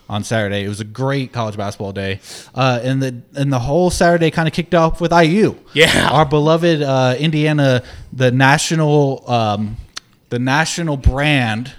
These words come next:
Speaker 1: that is I U. I
Speaker 2: Blue
Speaker 1: mean,
Speaker 2: blood.
Speaker 1: everybody that's a fan of I U, and I'm gonna get a lot of heat for this, this monologue, I get it, but, I mean,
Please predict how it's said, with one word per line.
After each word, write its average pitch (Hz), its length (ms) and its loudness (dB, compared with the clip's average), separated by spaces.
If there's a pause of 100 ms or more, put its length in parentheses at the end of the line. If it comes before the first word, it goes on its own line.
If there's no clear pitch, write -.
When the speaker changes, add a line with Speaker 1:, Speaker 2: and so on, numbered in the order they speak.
(120)
Speaker 1:
that 113 180 -10
is 127 160 -4
I 123 80 -2
U. 127 560 0
I 117 140 -2
Speaker 2:
Blue 143 100 8
Speaker 1:
mean, 113 80 4
Speaker 2:
blood. 113 240 2 (320)
Speaker 1:
everybody 151 500 0
that's 131 300 -2
a 120 180 -2
fan 139 320 0
of 131 80 0
I 135 100 2
U, 139 160 0
and 175 80 2
I'm 208 100 4
gonna 226 100 4
get 147 140 0
a - 20 -2
lot 113 180 -4
of 101 60 -8
heat 117 160 -6
for 127 120 -8
this, 120 340 -2
this 123 440 -8
monologue, 120 400 -2
I 104 100 -2
get 110 220 -4
it, 123 120 -4 (260)
but, 107 180 -8 (120)
I 131 120 -4
mean, 120 300 -2